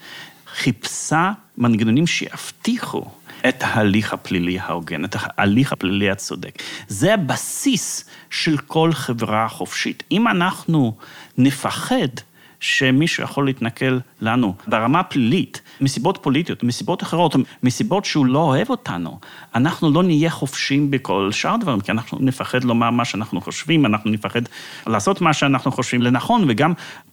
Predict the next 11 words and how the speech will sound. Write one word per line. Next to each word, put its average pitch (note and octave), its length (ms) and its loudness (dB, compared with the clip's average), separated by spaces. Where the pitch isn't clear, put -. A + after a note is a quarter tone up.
בכלל, D3+ 440 2
זה, B2 160 -4
זה G#2 100 -6
דבר A2 260 0
שאי - 360 -4
אפשר - 200 -2
לסבול B2+ 380 0
אי E3 80 2
צדק B2+ 360 0
ברמות G2+ 420 0
כאלה. - 420 -10